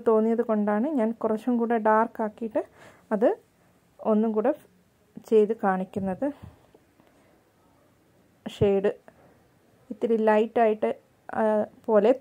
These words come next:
തോന്നി ചെയ്തപ്പോൾ. ഇങ്ങനെ സൈഡിൽ outline മാത്രം ചെയ്ത്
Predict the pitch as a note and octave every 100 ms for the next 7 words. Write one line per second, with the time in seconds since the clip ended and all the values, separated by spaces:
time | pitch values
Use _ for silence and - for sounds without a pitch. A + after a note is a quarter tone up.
0 | G#3 G3+ G3+ - - G#3 G3+ F#3+ F#3+ -
1 | A3 D#4 - _ _ _ _ _ D#4 _
2 | _ _ _ _ _ _ _ _ _ _
3 | _ _ _ _ _ _ _ _ _ -
4 | A3+ A3 G#3+ - _ - - A#3 A3 A3+
5 | A#3+ - - - - _ - G#3+ G#3+ A#3
6 | A3+ A3+ A#3+ - A3+ G#3 A3+ G#3+ G#3+ C#4
7 | D4 _ - - A3 G#3 G3+